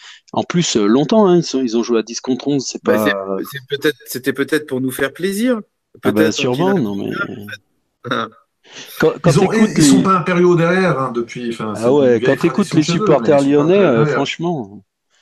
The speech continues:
Speaker 1: Et moi, je, je, j'ai la, la, la
Speaker 2: Qui,
Speaker 1: grande
Speaker 2: qui
Speaker 1: chance
Speaker 2: écoute
Speaker 1: de, de
Speaker 2: les
Speaker 1: vivre à
Speaker 2: supporters
Speaker 1: Lyon.
Speaker 2: lyonnais ?
Speaker 1: Bah, écoute, euh, malheureusement, <laughs> j'ai quelques collègues qui,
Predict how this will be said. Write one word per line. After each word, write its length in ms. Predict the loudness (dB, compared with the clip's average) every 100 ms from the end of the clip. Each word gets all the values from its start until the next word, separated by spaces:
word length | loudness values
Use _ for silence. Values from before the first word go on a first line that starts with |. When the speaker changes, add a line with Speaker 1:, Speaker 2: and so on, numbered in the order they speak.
| _ _ -8
Speaker 1:
Et 120 | -2
moi, 160 | 2 2
je, 300 | 2 0 0
je, 200 | 2 2
j'ai 180 | 2 2
la, 300 | 2 2 2
la, 240 | 2 2
la 80 | 0
Speaker 2:
Qui, 20 |
Speaker 1:
grande 240 | 0 -2 0
Speaker 2:
qui 60 |
Speaker 1:
chance 220 | 0 2 2
Speaker 2:
écoute 120 | 2
Speaker 1:
de, 160 | 2 2
de 120 | 0
Speaker 2:
les 40 |
Speaker 1:
vivre 320 | -2 -2 0
à 60 | 0
Speaker 2:
supporters 0 |
Speaker 1:
Lyon. 300 | 0 0 0 -4 -14 -20 -10
Speaker 2:
lyonnais ? 180 | -8 -6 -4
Speaker 1:
Bah, 160 | -4
écoute, 300 | 0 0 2
euh, 140 | 2 4
malheureusement, 600 | 2 2 0 0 -2 -4
<laughs> 360 | -6 -6 -6
j'ai 180 | -6 -4
quelques 360 | -2 0 0 0
collègues 680 | 0 0 2 2 2 0 -2
qui, 220 | -8